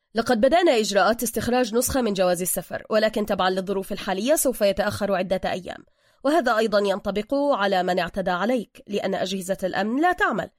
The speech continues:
وعموما سوف تقدم لك السفارة مبلغ ألف دولار على سبيل التعويض، تضاف إلى ضرائبك فور رجوعك للبلاد،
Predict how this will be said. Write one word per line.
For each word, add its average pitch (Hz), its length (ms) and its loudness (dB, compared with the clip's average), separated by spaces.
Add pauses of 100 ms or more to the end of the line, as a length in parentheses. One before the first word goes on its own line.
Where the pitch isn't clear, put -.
(300)
وعموما 294 640 2
سوف 240 280 -4
تقدم 240 480 -4
لك 196 180 -2
السفارة 196 500 0
مبلغ 190 420 -2
ألف 196 180 -4
دولار 185 340 0
على 277 220 0
سبيل 196 300 -4
التعويض، 214 520 -2 (360)
تضاف 349 340 0
إلى 247 200 2
ضرائبك 196 580 0
فور 190 240 -4
رجوعك 208 560 -2
للبلاد، 180 500 -2